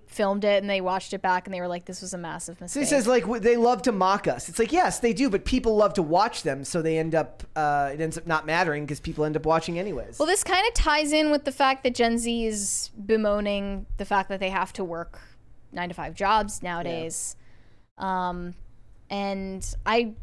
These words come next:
Speaker 1: was saying this on Simcast last night. We were talking about that video and, um, the, the girl complaining about how she has to commute to work and, like, how she doesn't have free time to work out or meet guys or hang out with friends, have a social life.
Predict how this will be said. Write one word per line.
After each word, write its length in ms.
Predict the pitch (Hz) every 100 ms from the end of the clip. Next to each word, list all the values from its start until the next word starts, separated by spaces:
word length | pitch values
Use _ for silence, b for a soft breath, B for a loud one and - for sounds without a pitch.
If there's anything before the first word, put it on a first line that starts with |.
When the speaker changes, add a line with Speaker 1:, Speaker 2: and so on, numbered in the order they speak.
| - - - 220
Speaker 1:
was 160 | 233
saying 240 | - 269 311
this 160 | 285
on 120 | 233 214
Simcast 540 | 226 254 269 214 214
last 180 | 202 -
night. 200 | 220 190
We 100 | 190
were 100 | 196
talking 320 | 202 202 208
about 240 | 196 180 180
that 160 | 175
video 560 | 190 196 190 185 185 185
and, 500 | 185 180 170 - -
um, 500 | 185 170 170 165 190 b b b b b b - - - - - - -
the, 160 | 214 190
the 140 | 220
girl 300 | 220 220 208
complaining 460 | 202 202 208 190 190
about 180 | 190 185
how 280 | 185 175 180
she 180 | - 185
has 160 | 175
to 80 | -
commute 320 | 180 175 151
to 100 | -
work 380 | 170 170 175 165
and, 160 | 156 156
like, 220 | 120 -
how 120 | 170
she 140 | - 180
doesn't 180 | 175
have 140 | 175 160
free 240 | - - 143
time 280 | 208 190 180
to 60 |
work 220 | 160 160 240
out 360 | 247 233 226
or 260 | 185 170 -
meet 260 | 208 165 -
guys 480 | 233 247 240 220 208
or 180 | 170 175
hang 200 | 196 175
out 100 | 156
with 80 | 170
friends, 300 | 240 233 226
have 120 | 180
a 40 |
social 300 | 170 220 226 208
life. 360 | 196 196 -